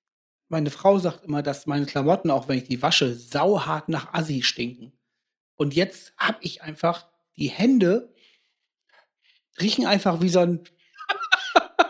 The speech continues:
wie so ein, so ein, wirklich, wie so eine Fabrik, wo das hergestellt wird. Im heftigsten Stadium.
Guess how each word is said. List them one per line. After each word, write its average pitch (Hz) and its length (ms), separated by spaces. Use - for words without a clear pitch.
wie 196 60
so 196 120
ein, 170 320
so 185 80
ein, 165 300
wirklich, 196 520
wie 185 80
so 202 100
eine 180 140
Fabrik, 170 600
wo 175 160
das 185 240
hergestellt 190 680
wird. 127 220
Im 170 160
heftigsten 233 600
Stadium. 113 280